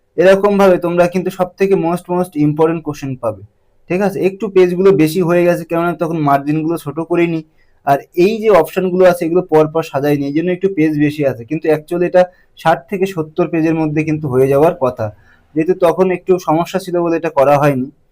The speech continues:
ঠিক আছে? বন্ধুরা, চিন্তা করো না, এটা একশো, একশো বিয়াল্লিশ পেজ হয়তো দেখাচ্ছে, কিন্তু এটা একশো বিয়াল্লিশ পেজের কিন্তু হবে না। এখানে দেখো অনেক গ্যাপগুলো এ করা আছে। তো যাই হোক, যারা টিউশন টিচার আছেন, যারা সময়ের অভাবে নোটস তৈরি করতে পারছেন না, আমি আপনাকে বলবো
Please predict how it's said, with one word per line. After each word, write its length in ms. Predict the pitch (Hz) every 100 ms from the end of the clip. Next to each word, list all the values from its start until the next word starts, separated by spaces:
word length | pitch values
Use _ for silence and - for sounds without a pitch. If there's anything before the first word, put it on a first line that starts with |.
| _ _ _ _
ঠিক 120 | 175
আছে? 240 | 208 190 131
বন্ধুরা, 360 | 139 165 190
চিন্তা 300 | 190 160 165
করো 200 | 180 180 185
না, 120 | 185
এটা 140 | 160
একশো, 280 | 156 151 -
একশো 320 | 147 147 180
বিয়াল্লিশ 580 | 156 147 143 156 156 156
পেজ 140 | 170
হয়তো 180 | 175 175
দেখাচ্ছে, 400 | 143 147 165 165
কিন্তু 220 | 160 160
এটা 120 | 156 147
একশো 280 | 139 -
বিয়াল্লিশ 380 | 143 139 135 131
পেজের 280 | 139 143 202 - _ _ _
কিন্তু 240 | 147 156 147
হবে 280 | 113 127
না। 140 | 127 98 -
এখানে 240 | 131 165
দেখো 240 | 160 160
অনেক 280 | 147 170 180 _ -
গ্যাপগুলো 380 | 135 131 135 147
এ 120 | 123
করা 240 | 123 120
আছে। 200 | 110 110 _ _ - - _
তো 80 | 170
যাই 180 | 180 190
হোক, 160 | 202
যারা 180 | 165 170
টিউশন 420 | 175 185 196 202
টিচার 240 | 196 190 180
আছেন, 300 | 165 165 156
যারা 160 | 156
সময়ের 360 | 151 156 160 160
অভাবে 420 | 147 180 160 127 - _ -
নোটস 300 | 147 190 208
তৈরি 240 | 180 170 165
করতে 280 | 160 156
পারছেন 400 | 151 127 - 156
না, 180 | 151 165 165 _ -
আমি 220 | 160 226
আপনাকে 420 | 196 - 185 180
বলবো 400 | 143 143 143 127